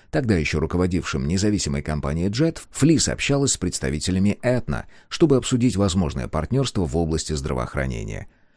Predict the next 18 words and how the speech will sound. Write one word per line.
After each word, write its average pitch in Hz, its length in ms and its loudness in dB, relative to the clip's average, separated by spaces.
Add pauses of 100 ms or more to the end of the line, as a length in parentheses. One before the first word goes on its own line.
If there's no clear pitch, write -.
(140)
После 110 300 4
этих 90 220 0
встреч 131 340 0
генеральный 71 440 0
директор 139 400 2
обратился 123 540 0
к - 60 -8
своему 67 320 0
стратегу. - 580 -6 (400)
«Мне 117 240 2
нужно, 127 280 0
чтобы 110 280 2
ты 131 260 2
притормозила 107 680 0
работу 98 340 0
в 95 60 -4
сфере 85 300 0
здравоохранения, 82 840 0